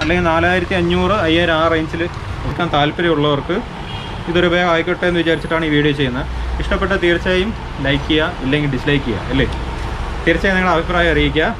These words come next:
പിന്നെ ഡെയിലി ട്രാവൽ ചെയ്യാൻ പറ്റത്തില്ല, അപ്പോൾ ഇടയ്ക്കിടയ്ക്ക് ഇതുപോലെയുള്ള നിങ്ങൾക്ക് ഉപയോഗം വരുന്ന ഏതെങ്കിലും രീതിയിലുള്ള, ആ, വീഡിയോസ് കാണും. പിന്നെ നമ്മുടെ സേഫ്റ്റിയാണല്ലോ പ്രധാനം.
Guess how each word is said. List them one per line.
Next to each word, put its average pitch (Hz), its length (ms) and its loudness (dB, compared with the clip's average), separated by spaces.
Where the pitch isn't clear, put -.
പിന്നെ 147 220 0
ഡെയിലി 135 340 2
ട്രാവൽ 135 400 2
ചെയ്യാൻ 139 220 0
പറ്റത്തില്ല, 117 340 -2
അപ്പോൾ 113 200 -2
ഇടയ്ക്കിടയ്ക്ക് 131 440 0
ഇതുപോലെയുള്ള 127 360 0
നിങ്ങൾക്ക് 143 280 0
ഉപയോഗം 165 260 2
വരുന്ന 160 260 -2
ഏതെങ്കിലും 151 320 -2
രീതിയിലുള്ള, 139 380 0
ആ, 131 40 0
വീഡിയോസ് 156 380 2
കാണും. 135 220 0
പിന്നെ 131 240 -4
നമ്മുടെ 170 260 0
സേഫ്റ്റിയാണല്ലോ 180 540 2
പ്രധാനം. 117 340 0